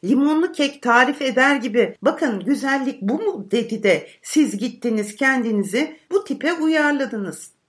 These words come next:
Çoğunuzun yüzü, gözü, dış görünümü faili meçhul bir cinayet gibi. Kusura bakmayın.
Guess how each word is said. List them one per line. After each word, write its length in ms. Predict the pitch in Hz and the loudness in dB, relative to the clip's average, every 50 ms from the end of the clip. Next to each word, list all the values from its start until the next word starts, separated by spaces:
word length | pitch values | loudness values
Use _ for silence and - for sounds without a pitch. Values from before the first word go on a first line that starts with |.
| _ - | _ -6
Çoğunuzun 760 | - 285 320 359 359 320 277 240 - 196 220 226 233 240 226 | -2 0 0 2 2 0 0 -2 -4 -8 -10 -8 -8 -6 -4
yüzü, 540 | 196 190 233 285 262 202 247 247 220 214 - | -2 0 0 0 0 -2 -4 -6 -6 -6 -6
gözü, 420 | 226 247 262 220 220 214 175 165 | -6 -6 -4 -4 -6 -6 -4 -2
dış 280 | 233 320 311 - - - | -2 -2 -2 -2 -6 -2
görünümü 680 | 240 233 220 208 202 196 196 196 196 214 277 320 339 _ _ _ | -2 -2 0 0 -2 -2 -2 -2 -2 -4 -6 -8 -12 _ _ _
faili 460 | - 214 233 247 254 254 262 269 285 | 2 4 6 6 6 4 0 -2 -4
meçhul 500 | 247 240 262 262 269 - - 311 285 285 | -2 -2 -4 -4 -6 -6 -6 -6 -4 -2
bir 200 | 277 277 214 202 | -2 -4 -4 -4
cinayet 680 | 196 208 226 226 226 233 226 220 220 220 214 214 - | -8 -8 -6 -2 0 0 0 0 -2 -4 -6 -10 -12
gibi. 320 | - - - - 190 - _ _ | -16 -14 -12 -12 -12 -14 _ _
Kusura 400 | - 214 208 - 233 220 226 208 | -18 -16 -10 -6 -4 -4 -2 -2
bakmayın. 440 | 220 214 214 - 190 170 - - | -4 -6 -6 -10 -12 -12 -12 -14